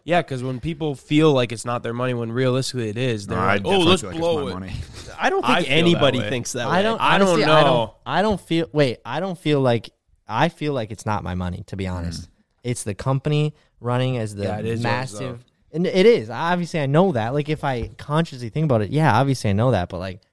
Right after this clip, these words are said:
Speaker 3: Ken
Speaker 4: I
Speaker 3: probably
Speaker 4: don't
Speaker 3: does that.
Speaker 4: think of
Speaker 1: I,
Speaker 4: it
Speaker 1: dude, like
Speaker 4: as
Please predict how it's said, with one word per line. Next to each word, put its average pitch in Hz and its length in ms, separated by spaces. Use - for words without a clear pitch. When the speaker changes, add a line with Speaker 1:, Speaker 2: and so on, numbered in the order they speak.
Speaker 3:
Ken 185 200
Speaker 4:
I 139 60
Speaker 3:
probably 110 240
Speaker 4:
don't - 120
Speaker 3:
does - 100
that. - 60
Speaker 4:
think 180 260
of 143 80
Speaker 1:
I, 120 60
Speaker 4:
it 107 260
Speaker 1:
dude, 151 180
like 127 240
Speaker 4:
as - 180